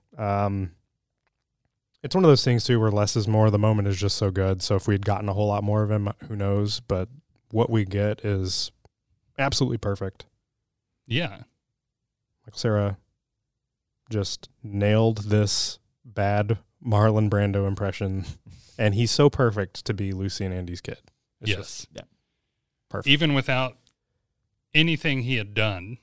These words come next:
Speaker 2: with the character, Michael
Speaker 1: Yeah.
Speaker 2: Cera
Speaker 1: <laughs>
Speaker 2: is the perfect
Speaker 3: He, he
Speaker 2: person.
Speaker 3: is Wally
Speaker 1: Yeah.
Speaker 3: Brando.
Speaker 2: Yes.
Speaker 1: He's Wally Brando.
Speaker 3: That,
Speaker 1: Yeah.
Speaker 3: just casting across the board has been stellar
Speaker 1: Ugh,
Speaker 2: It's true.
Speaker 3: for the entirety of
Speaker 1: it
Speaker 3: The
Speaker 1: is, yeah.
Speaker 3: Return.
Speaker 1: It's perfect.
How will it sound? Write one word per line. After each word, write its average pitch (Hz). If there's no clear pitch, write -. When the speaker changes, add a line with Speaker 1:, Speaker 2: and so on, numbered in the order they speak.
Speaker 2:
with 117
the 110
character, 101
Michael 120
Speaker 1:
Yeah. -
Speaker 2:
Cera 104
Speaker 1:
<laughs> -
Speaker 2:
is 113
the 120
perfect 139
Speaker 3:
He, 165
he 170
Speaker 2:
person. 131
Speaker 3:
is -
Wally 175
Speaker 1:
Yeah. 107
Speaker 3:
Brando. -
Speaker 2:
Yes. 131
Speaker 1:
He's 127
Wally 110
Brando. 87
Speaker 3:
That, 120
Speaker 1:
Yeah. -
Speaker 3:
just 160
casting 180
across 117
the 113
board 98
has 98
been 95
stellar 101
Speaker 1:
Ugh, 135
Speaker 2:
It's -
true. 101
Speaker 3:
for 135
the 135
entirety 120
of 104
Speaker 1:
it 101
Speaker 3:
The 98
Speaker 1:
is, 95
yeah. 104
Speaker 3:
Return. 104
Speaker 1:
It's 110
perfect. -